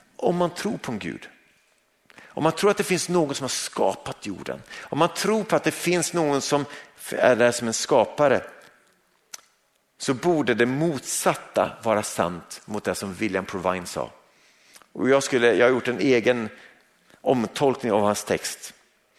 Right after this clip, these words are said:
Då skulle man kunna säga så här: "Låt mig sammanfatta vad min syn på vad modern kristen tro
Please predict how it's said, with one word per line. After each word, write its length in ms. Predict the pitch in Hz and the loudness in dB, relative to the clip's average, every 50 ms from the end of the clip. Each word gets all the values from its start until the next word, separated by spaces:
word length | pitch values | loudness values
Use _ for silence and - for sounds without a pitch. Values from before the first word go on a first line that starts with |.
| - - _ | -16 -14 _
Då 120 | - 113 120 | -4 -4 -2
skulle 240 | - - 147 131 127 | -2 0 -2 0 0
man 100 | 127 123 | 0 0
kunna 180 | - 120 110 | 0 -2 -2
säga 200 | - - 104 98 | 0 2 0 0
så 120 | - - 101 | 0 0 -2
här: 400 | 101 113 120 107 80 - - - - _ _ _ _ _ _ _ _ _ _ _ _ _ _ _ - - - - - | 0 0 0 0 -2 -4 -12 -20 -20 _ _ _ _ _ _ _ _ _ _ _ _ _ _ _ -10 -10 -10 -10 -4
"Låt 220 | - - 135 131 - | 0 0 0 2 2
mig 120 | 147 139 | -2 0
sammanfatta 800 | - - 147 131 120 110 107 - - 131 117 - - - 80 64 - - - _ _ _ _ _ - - - - - - - - | 0 2 2 2 2 2 0 2 0 -2 -2 -2 -4 -6 -6 -6 -6 -12 -20 _ _ _ _ _ -20 -20 -20 -20 -20 -10 -2 0
vad 120 | 110 113 | 2 2
min 320 | 123 139 160 180 180 180 | 2 2 2 2 2 0
syn 440 | 160 - - - 139 131 139 139 139 | -2 -4 -4 -4 -4 -2 -2 -4 -6
på 140 | 120 - 110 | -4 -4 -4
vad 340 | 95 87 82 - 113 107 92 | -4 -4 0 2 2 2 2
modern 720 | 101 101 98 85 - 139 139 143 143 147 151 151 151 - - | 2 -2 -4 0 2 4 6 6 6 4 2 0 -4 -10 -8
kristen 520 | - - 147 139 127 - - - 123 113 110 | -4 -2 -2 -2 -2 -4 -4 -2 -2 -2 -2
tro 460 | - - - - 135 139 131 123 120 | -4 -8 -6 -4 -4 -2 -2 -4 -6